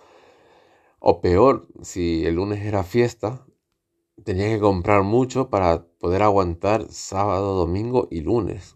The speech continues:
Cuando de normal yo los lunes no sé trabajar, no trabajo. Entonces era como, "¿Pero qué estás haciendo?". O sea, el lunes, es fe-, aunque el lunes sea festivo,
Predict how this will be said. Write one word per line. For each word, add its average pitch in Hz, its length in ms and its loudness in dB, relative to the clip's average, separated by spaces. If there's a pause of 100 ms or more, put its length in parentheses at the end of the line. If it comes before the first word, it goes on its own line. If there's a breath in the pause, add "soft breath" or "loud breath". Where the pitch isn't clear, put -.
(160)
Cuando 90 720 0
de 87 200 -2
normal 85 680 -2
yo 92 140 -2
los 104 160 -2
lunes 104 280 -4
no 104 140 -6
sé 113 180 -8
trabajar, 98 600 -2
no 85 140 -2
trabajo. 95 580 -4
Entonces 98 640 -2 (760 loud breath)
era 101 200 2
como, 92 480 0 (180)
"¿Pero 87 220 -8
qué - 80 -12
estás 110 240 -4
haciendo?". 92 220 -4
O - 20 -2
sea, 92 80 0
el 85 80 2
lunes, 113 440 0
es - 140 -4
fe-, 98 220 -4
aunque 90 220 -2
el 87 80 4
lunes 131 260 2
sea 104 160 2
festivo, 123 800 -6